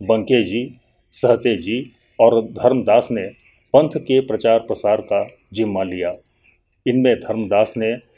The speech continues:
छत्तीसगढ़ी शाखा की स्थापना की। इस वक्त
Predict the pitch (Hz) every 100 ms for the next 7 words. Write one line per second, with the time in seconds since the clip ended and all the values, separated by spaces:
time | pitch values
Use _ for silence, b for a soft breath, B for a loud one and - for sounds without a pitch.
0 | _ - 135 139 120 107 113 120 110 98
1 | 123 127 110 101 107 _ _ - - 110
2 | 104 104 92 98 92 _ _ _ _ _
3 | _ 127 - 107 120 -